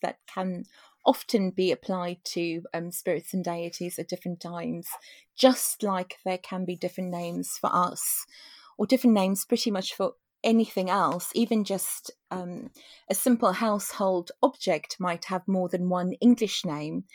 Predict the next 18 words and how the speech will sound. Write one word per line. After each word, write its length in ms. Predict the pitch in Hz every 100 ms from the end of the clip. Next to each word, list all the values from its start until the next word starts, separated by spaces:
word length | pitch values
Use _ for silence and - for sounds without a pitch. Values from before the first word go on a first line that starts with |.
| - - - _ -
and 160 | 190
then, 400 | 196 190 180 180 -
you 120 | 190
know, 120 | 180
literally 640 | 175 196 202 - 190 185 180
dozens, 440 | - 196 196 185 190
if 160 | -
not 140 | 202 196
hundreds 500 | - 208 208 196 -
of 100 | 180 -
other 220 | 202 202
names 480 | 196 196 190 190 185
or 60 |
variants 640 | 180 202 202 196 175 175 -
of 140 | -
that 200 | 180 175
name 520 | 185 170 170 170 180 - - - - - _
in 420 | 196 185 185 185